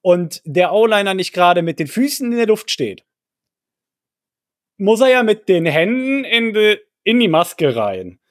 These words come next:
So, und jetzt ist ja diese Regel, grabbing the face mask oder so, glaub ich, heißt die. Wenn du also mit der Hand da reingehst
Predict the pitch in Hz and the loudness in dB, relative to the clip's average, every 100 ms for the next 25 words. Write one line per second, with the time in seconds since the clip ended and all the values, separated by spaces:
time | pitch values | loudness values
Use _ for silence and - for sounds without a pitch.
0 | _ _ _ _ 160 175 180 175 - - | _ _ _ _ 0 2 4 0 -4 -20
1 | _ _ _ _ _ _ _ 220 208 285 | _ _ _ _ _ _ _ -8 -2 -2
2 | 233 196 165 143 139 135 147 190 240 294 | 0 0 0 0 0 0 0 0 0 -2
3 | - _ _ _ _ _ _ _ 143 170 | -4 _ _ _ _ _ _ _ 0 2
4 | 202 196 160 - - 131 208 - 208 220 | 2 0 -2 -6 -2 0 0 -2 0 0
5 | 254 214 220 220 196 220 214 214 214 220 | 0 -2 -2 0 0 0 2 2 2 0
6 | 214 208 208 214 214 220 214 233 - _ | -6 0 0 0 -4 -6 -4 -4 -8 _
7 | - 170 175 170 156 156 147 147 143 143 | -2 0 2 2 4 2 2 0 0 0
8 | 127 151 175 139 120 120 180 294 262 165 | 2 0 0 0 0 0 0 0 0 0
9 | 117 98 - - | 0 -4 -10 -20